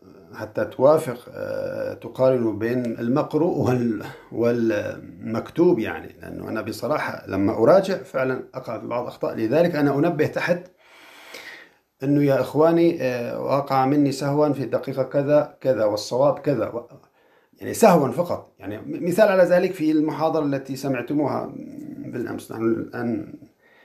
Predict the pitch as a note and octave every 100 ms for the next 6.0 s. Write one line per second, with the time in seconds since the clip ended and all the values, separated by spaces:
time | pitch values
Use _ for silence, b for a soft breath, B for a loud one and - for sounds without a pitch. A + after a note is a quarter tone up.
0 | b b - A2+ A2+ - B2 A2 G#2 A#2
1 | A#2 G#2 A#2 A2 G#2 - A#2+ - B2 A2+
2 | G#2 A2 G2+ B2+ - - G2+ A#2 A2+ G#2
3 | F#2+ A2+ G2+ G2+ - F2+ F#2 F2 G#2 G2+
4 | G#2+ G#2 G#2+ A#2+ - G2 G2+ G2+ A2+ G#2
5 | G2 F2+ F#2 F#2 - - B2+ D3 A2 G2